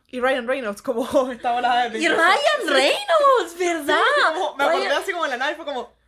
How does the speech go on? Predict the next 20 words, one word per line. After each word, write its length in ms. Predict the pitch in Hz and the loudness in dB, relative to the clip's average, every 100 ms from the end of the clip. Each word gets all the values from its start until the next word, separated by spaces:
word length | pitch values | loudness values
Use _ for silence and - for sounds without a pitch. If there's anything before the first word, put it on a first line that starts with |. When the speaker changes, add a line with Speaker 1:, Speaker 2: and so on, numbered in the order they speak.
| - - _ | -16 -16 _
Speaker 1:
Ryan 280 | 208 233 247 | -6 -4 -2
Reynolds. 460 | 254 226 240 214 _ _ _ | -4 -4 -8 -12 _ _ _
Speaker 2:
Y 120 | - 269 | -8 -2
no 100 | 339 | -2
es 60 | |
que 100 | - | -2
Ryan 380 | 466 330 330 302 | -4 -4 -6 -8
Reynolds, 640 | 226 208 214 247 415 - - | -2 0 0 -2 -4 -6 -8
como 220 | 220 196 | -6 -4
persona 340 | 185 - 214 | -4 -4 -2
Speaker 1:
<clears throat> 0 | |
Speaker 2:
natural, 540 | 226 220 - 135 156 392 - _ _ - | -2 -4 -2 0 0 -4 -10 _ _ -14
Speaker 1:
Ujú. 160 | 226 220 | -14 -12
Speaker 2:
sea 680 | 254 247 240 240 240 233 226 | -8 -4 -2 -2 -2 -4 -4
accionista 760 | - - 214 - 202 233 - 440 508 | -6 -8 -8 -10 -12 -10 -8 -8 -10
en 120 | - 311 | -14 -14
Alpine, 280 | 302 381 480 _ _ _ | -6 -6 -6 _ _ _
sino 380 | _ 277 254 262 | _ -10 -4 -4
que 580 | 269 294 277 277 277 - | -4 0 0 0 -2 -6
es... 520 | - 220 240 262 - | -8 -6 -6 -8 -16